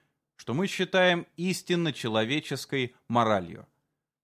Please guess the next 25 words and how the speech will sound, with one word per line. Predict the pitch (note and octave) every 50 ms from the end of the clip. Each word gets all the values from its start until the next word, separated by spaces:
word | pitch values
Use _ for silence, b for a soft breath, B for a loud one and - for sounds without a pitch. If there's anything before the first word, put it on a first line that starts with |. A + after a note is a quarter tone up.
| _ _ _ _ _ _ _ _ _ _ _ _ _ _
Эволюционная | - B2 C3+ E3 F#3+ G#3 - - B3+ C4+ C4 A#3+ A#3+ A#3 G3+
психология | - - G#3+ F#3 - G3 G3 G3+ A#3 B3 G3+ F3+ G3 F#3 F3+
не | F#3 G3
оставляет | G3+ G3+ - - - G#3+ G#3 G#3 G#3 G3+ G3 F#3 -
камня | - G3 G3 F#3 F3+ F3
на | F3 E3+ E3+
камне | E3 - - G#3 G3+ F#3+ F3+ F3+
от | D#3+ -
убеждённости | E3 C#3+ D3 D3 C3+ C#3 E3+ F#3 F3+ E3+ D3 B2+ - - - A2+ G#2
в | - -
том, | _ _ - A3+ F#3+ A#2 F#2 E2+ b b b b b
что | - - - B2+
мы | D#3 F#3+
управляем | G3+ F#3 F#3 F#3+ F#3+ F3+ F3 F#3 F#3 F3+ E3+
собой, | - - F3 E3 D3 C#3 C#3+ A2+ F#2+ - - _ _ _ _ _ _ _ _
существенно | - - D#3+ F3+ - - - A3 G3 - - F3 E3+ E3+ D#3+
сужает | - - - E3 D3+ C#3 D#3+ D#3+ C#3+ B2 A2+ G2
сферу | - - - C3 A#2+ A2+ G#2+
свободы | - - A2+ A#2+ A#2+ B2 A#2+ B2 A#2 A#2+ A2+
воли | A2+ B2+ D#3+ G#3+ G#3+ D#3+ A2 F#2+ F2 D#2+ - _ _ _ _ _ _ _ _ _ _ _
и | - C#3
показывает, | C3+ - F#3 F3 E3+ - G#3+ A3+ G#3+ E3+ E3 D#3+ D#3 D3+ C#3+ - -
как | - F3 E3+ E3+ -
истоки | D3+ C3+ - - - F3+ D#3+ - - B2+
морали | A#2 A2+ A2+ A#2 A#2+ C3 F3 G3 F#3+ D3+ A2 G2 F2 -